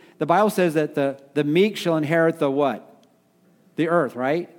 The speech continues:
Well, I don't know about you. That means we have a lot of real, uh, what? Real estate. There's a lot of property we own. In fact,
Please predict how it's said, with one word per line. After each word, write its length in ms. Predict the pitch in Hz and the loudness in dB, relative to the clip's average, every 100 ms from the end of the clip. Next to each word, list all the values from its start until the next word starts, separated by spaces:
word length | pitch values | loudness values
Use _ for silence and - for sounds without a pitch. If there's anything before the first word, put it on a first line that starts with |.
| - _ _ - | -20 _ _ -8
Well, 100 | 143 | -2
I 40 | 190 | 0
don't 100 | 285 | 2
know 60 | |
about 220 | 190 170 | 2 2
you. 160 | 202 247 | 0 0
That 180 | 170 180 | 2 2
means 180 | 180 156 | 0 0
we 120 | 180 | 2
have 120 | 175 | 2
a 60 | 143 | 2
lot 240 | 151 175 | 2 2
of 160 | 151 131 | 2 2
real, 420 | 175 214 202 180 | 2 4 4 4
uh, 420 | 165 160 160 156 | 4 4 4 2
what? 580 | 143 156 143 113 - _ - | 0 -2 -2 -4 -12 _ -6
Real 160 | 147 190 | -2 0
estate. 520 | - 220 277 117 - - _ - | 2 2 2 -2 -8 -20 _ -6
There's 140 | 170 247 | -2 2
a 60 | |
lot 200 | 185 208 | 2 2
of 80 | 175 | 0
property 520 | - 240 277 233 160 | 0 0 0 0 0
we 240 | 139 139 135 | 0 0 -2
own. 180 | 123 | -4
In 100 | 127 | -6
fact, 340 | 127 160 151 | -2 -2 -4